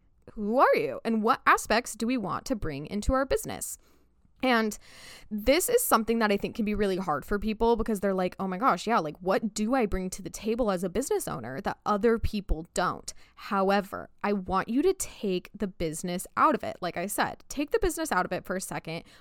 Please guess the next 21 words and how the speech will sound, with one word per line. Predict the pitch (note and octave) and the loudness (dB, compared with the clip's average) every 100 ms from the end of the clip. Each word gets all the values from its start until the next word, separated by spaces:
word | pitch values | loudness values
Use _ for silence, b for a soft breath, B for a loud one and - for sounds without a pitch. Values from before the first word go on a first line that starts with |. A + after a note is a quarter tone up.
| B | B
while | G3 G3+ | 4 4
we | A3 | 4
identify | A#3 G#3 E3+ - F3 | 2 0 -4 -2 -4
who | F3+ G3+ | 0 -2
you | F#3+ E3 - | 0 -4 -2
are, | E3 E3 G3 D#4 | 0 4 4 4
because | C4 B3 G3 | 2 0 0
then | G#3+ A3 | 0 2
we | A3 | 0
can | A3 | -2
come | G#3 G3+ | -4 -4
up | - | -2
with | F3 - | -2 -2
ways | D#3+ D#3+ E3 b b - - | -4 -4 -8 b b -10 -4
to | G3+ F#3 F3 E3 | -2 -2 -2 0
bring | F3 E3+ | -2 -2
that | D#3 D3+ | -6 -6
into | D3 E3 | -8 -10
the | D3 | -12
business. | A#2 - - | -12 -14 -4
So | - - F3+ | 0 2 0